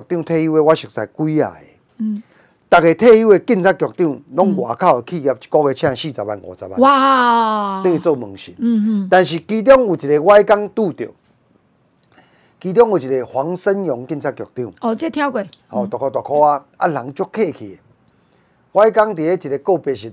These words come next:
Speaker 1: 拄着伊，啊，拄着伊了以后，我讲，哦，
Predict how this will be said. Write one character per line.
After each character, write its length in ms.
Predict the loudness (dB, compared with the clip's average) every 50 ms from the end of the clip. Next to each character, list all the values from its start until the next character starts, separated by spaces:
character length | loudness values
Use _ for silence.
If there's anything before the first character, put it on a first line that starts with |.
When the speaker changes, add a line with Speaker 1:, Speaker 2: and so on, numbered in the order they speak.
| _ -10
Speaker 1:
拄 140 | -8 -8
着 160 | -6 -8 -8 -10
伊， 200 | -12 -16 -18 -20 _ _ _ _ _ _ _ _ _ _ _ _ _ _ _
啊， 140 | -6 -6 -4
拄 180 | -2 -2 0 2
着 160 | 2 2 2
伊 140 | 0 -2 0
了 260 | 4 4 4 4 4
以 240 | 0 -2 0 0 2
后， 500 | 4 4 2 0 -2 -4 -6 -10 -12 -16 _ _ _ _ _ _ _ _ _ _ _ _ _
我 120 | -6 -6 -4
讲， 140 | -4 -6
哦， 560 | -8 -8 -12 -12 -12 -12 -12 -14 -18 -20 -20